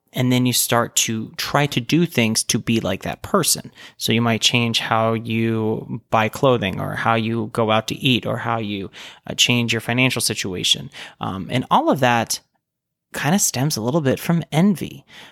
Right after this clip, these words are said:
because you're saying to yourself, "Well, why can't I have that too? I deserve that just as much as that person does."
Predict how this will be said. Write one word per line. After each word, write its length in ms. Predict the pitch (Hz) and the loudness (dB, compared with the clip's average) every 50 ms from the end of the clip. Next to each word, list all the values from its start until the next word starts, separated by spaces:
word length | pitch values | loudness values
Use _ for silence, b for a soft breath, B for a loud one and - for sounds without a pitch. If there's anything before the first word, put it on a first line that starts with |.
| B B | B B
because 500 | - 104 - - - 127 120 120 120 113 | -6 -6 -4 0 2 2 4 4 2 0
you're 200 | - 123 123 123 | -2 -2 -2 0
saying 320 | - - - 151 175 190 185 | 0 2 2 2 2 2 2
to 140 | - 131 | 2 0
yourself, 440 | 120 107 - - 120 117 113 - - | 0 0 2 2 2 2 2 0 0
"Well, 300 | 123 123 113 - - - _ | 0 0 0 0 -2 -8 _
why 220 | 135 127 123 - | -6 -2 -2 -2
can't 260 | - - 208 185 - | 0 2 0 2 2
I 140 | 135 120 131 | 2 2 2
have 220 | 139 127 113 104 | 2 2 0 0
that 160 | 113 107 - - | 0 -2 -2 0
too? 200 | - 123 107 - | 0 0 0 0
I 160 | 127 135 123 | 0 0 0
deserve 300 | 131 127 117 120 110 127 | 2 2 2 0 0 -2
that 160 | 113 104 110 | -4 -4 -4
just 200 | - - 117 - | -4 -4 -4 -2
as 120 | - 123 - | -2 -2 -4
much 180 | - - - | -4 -4 -4
as 80 | 143 - | -4 -2
that 240 | - 113 139 - - | 0 0 -2 -2 -4
person 280 | - - - - 139 | -6 -4 -4 -6 -6
does." 260 | - - - - - | -6 -6 -6 -4 -6